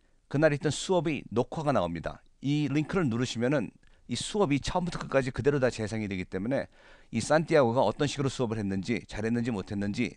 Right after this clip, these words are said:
잘 참여를 했는지 다 보실 수 있습니다. 그리고 이 아랫부분에 나온 것은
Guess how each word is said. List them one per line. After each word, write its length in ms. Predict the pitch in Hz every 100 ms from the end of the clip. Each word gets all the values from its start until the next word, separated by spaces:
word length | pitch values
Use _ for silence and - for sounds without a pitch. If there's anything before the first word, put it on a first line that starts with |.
| -
잘 180 | 104
참여를 380 | 101 - 131 120
했는지 340 | 110 95 92 101
다 360 | - 107 107 -
보실 240 | 104 104
수 120 | -
있습니다. 420 | 95 80 80 - - - - - -
그리고 280 | 120 131 151
이 80 | 135
아랫부분에 520 | 113 123 - 117 123
나온 200 | 110 101
것은 240 | 107 143